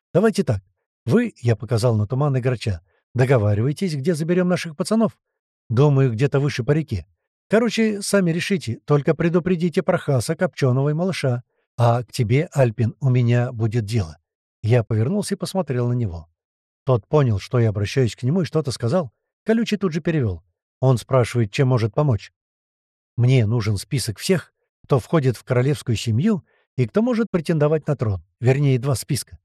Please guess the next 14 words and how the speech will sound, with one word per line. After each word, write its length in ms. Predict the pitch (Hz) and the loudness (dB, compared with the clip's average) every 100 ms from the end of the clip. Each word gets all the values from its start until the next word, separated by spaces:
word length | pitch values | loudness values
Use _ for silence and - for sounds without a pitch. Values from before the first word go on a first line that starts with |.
| _ _ _ _ - | _ _ _ _ 0
Первый — 320 | 214 226 220 | 2 4 2
это 140 | 202 | 2
кто 180 | 170 180 | -2 0
может 300 | 170 160 160 | 0 0 -2
претендовать 640 | 151 135 151 131 135 131 - | -2 0 2 2 2 2 0
на 100 | 113 | -2
трон 240 | 151 143 | 0 0
и 40 | 113 | 0
полностью 480 | 156 143 117 - | 2 2 2 -2
поддерживает 600 | 117 123 98 101 117 147 | -2 -2 0 -2 -2 -2
политику 480 | 160 170 180 175 190 | 0 -2 -2 -4 -4
Карла. 400 | 160 190 180 180 - _ _ _ | -2 -2 -2 -6 -10 _ _ _
И 100 | 110 | -2
второй — 560 | 110 139 113 113 185 | 2 2 2 2 0